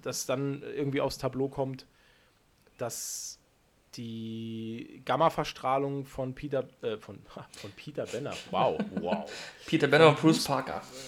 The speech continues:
Speaker 1: äh, <laughs> von, äh, Bruce Banner eigentlich nur ein, äh, gescheitertes Experiment des Super Soldier Programms war. Das, wie wir,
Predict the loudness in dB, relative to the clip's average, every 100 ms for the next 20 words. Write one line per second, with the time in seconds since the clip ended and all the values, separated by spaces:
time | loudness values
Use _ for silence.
0 | -12 -10 -6 -4 -4 -4 -6 -6 -4 -4
1 | -6 -8 -6 -8 -8 -12 -14 -14 -20 -20
2 | -20 -20 -18 -14 -14 -14 -12 -2 0 0
3 | -2 -4 -2 -2 -4 -12 -20 -20 -18 -18
4 | -20 -10 -8 -6 0 2 2 -2 _ _
5 | _ _ _ _ _ -4 0 0 -2 -2
6 | 0 -2 -6 -8 -8 -12 -14 -10 -6 0
7 | 0 0 -2 -4 -6 -12 -20 -20 -20 _
8 | _ -4 -4 -2 -4 -2 0 -2 -2 -8
9 | -4 0 0 0 -4 -6 -8 -12 -10 -10
10 | -10 -8 -8 -8 -14 -4 -2 -2 -4 -8
11 | -8 -10 -12 -10 -8 0 2 2